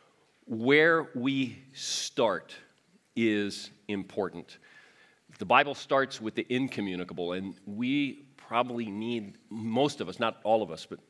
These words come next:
many of us need a correction of getting back to the incommunicable in many ways.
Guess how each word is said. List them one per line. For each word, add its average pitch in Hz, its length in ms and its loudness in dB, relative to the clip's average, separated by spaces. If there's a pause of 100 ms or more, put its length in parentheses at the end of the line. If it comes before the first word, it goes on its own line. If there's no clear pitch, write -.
(120)
many 120 360 0
of 87 100 -6
us 82 180 -10
need 104 180 -2
a 90 120 -4
correction 92 800 -6 (720)
of 85 160 -12
getting 95 260 -2
back 90 240 -2
to 92 80 -8
the 85 240 -8
incommunicable 85 840 -12 (360)
in 82 140 -12
many 78 220 -12
ways. 92 380 -10